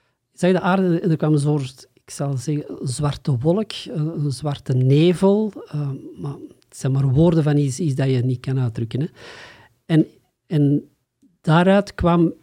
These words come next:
meer en meer uit die zwarte golf, eh, kwam meer en meer een, een, ja,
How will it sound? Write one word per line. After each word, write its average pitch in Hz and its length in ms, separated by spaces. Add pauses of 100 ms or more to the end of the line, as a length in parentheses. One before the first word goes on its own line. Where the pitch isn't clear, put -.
(120)
meer 165 360
en 175 120
meer 185 200
uit 180 140
die 170 80
zwarte 160 580
golf, 180 400 (280)
eh, 147 280 (560)
kwam 156 220
meer 180 200
en 160 140
meer 170 400 (340)
een, 151 380
een, 139 520
ja, 123 260